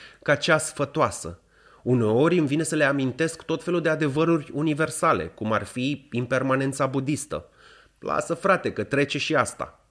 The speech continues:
Dar senzația că trece și asta e greu de avut când omul e adâncit în disperare și, vorbind în felul ăsta, tot ce faci e să-i negi experiența și să-l faci să se simtă neînțeles. Vidul, întunecimea sufletului aflat în suferință,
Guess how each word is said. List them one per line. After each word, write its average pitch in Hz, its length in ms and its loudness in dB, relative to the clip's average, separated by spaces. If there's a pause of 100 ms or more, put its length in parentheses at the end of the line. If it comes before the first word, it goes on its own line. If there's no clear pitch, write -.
(180)
Dar 139 360 -2
senzația 175 760 0
că 170 140 -2
trece 180 360 0
și 165 200 0
asta 85 400 0 (320)
e 120 140 -2
greu 143 400 2
de 135 100 0
avut 110 440 0
când 104 340 -4
omul 139 440 0
e 104 60 2
adâncit 98 540 -4
în 107 160 -2
disperare 98 720 0 (280)
și, - 160 -4
vorbind 120 580 2
în 170 80 2
felul 170 300 2
ăsta, - 480 -4 (100)
tot 143 160 -4
ce - 100 -4
faci - 680 0
e 127 100 -8
să-i 127 220 -4
negi 131 280 0
experiența 123 760 -4 (240)
și - 140 -8
să-l 139 180 -2
faci 156 220 0
să - 140 -8
se 135 120 -8
simtă 143 380 -2
neînțeles. 127 720 -2 (420)
Vidul, 107 640 -2 (180)
întunecimea 131 720 2
sufletului 101 640 -2
aflat 123 320 0
în 110 80 -2
suferință, 120 800 -2